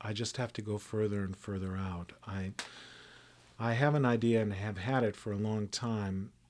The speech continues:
that I'd like to walk across Syria and India, spend nine months and just go on foot in the local clothing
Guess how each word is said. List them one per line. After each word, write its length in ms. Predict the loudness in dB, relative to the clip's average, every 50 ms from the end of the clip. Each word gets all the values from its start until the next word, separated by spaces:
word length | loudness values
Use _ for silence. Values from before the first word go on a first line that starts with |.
| _ -12 -10
that 320 | -8 -6 -4 -6 -6 -8 -10 -12 -8
I'd 180 | -8 -6 -4 -2
like 200 | -2 -2 -2 -4
to 120 | -8 -8
walk 320 | -6 -4 -2 -4 -4 -4 -8
across 380 | -14 -12 -10 -8 -8 -6 -4
Syria 560 | -2 -2 -2 -4 -4 -4 -2 -2 -2 -4 -4 -4
and 140 | -4 -4 -4
India, 500 | -2 -2 -2 -4 -4 -6 -8 -12 -14 -16 -18 _ _ _ _ _ -20 -20 -20 -20 -20 -20 _ _
spend 480 | -10 -10 -6 -4 -2 -2 -2 -2 -4 -4
nine 320 | -2 -2 0 2 2 0
months 480 | 0 0 -2 -6 -6 -4 -4 -4 -4 -6 -10 _ _ -8
and 120 | -8 -6
just 460 | -4 -4 -4 -4 -4 -6 -6 -10 -14 -10
go 120 | -8 -6
on 220 | -6 -4 -4 -6
foot 440 | -6 -8 -10 -8 -8 -8 -10 -12 -18 -20 _ _ _ -8
in 180 | -4 -4 -2
the 60 | -2
local 540 | -2 -2 -2 -2 -4 -4 -6 -8 -8 -8 -10 -12
clothing 540 | -12 -8 -6 -4 -4 -4 -4 -6 -8 -8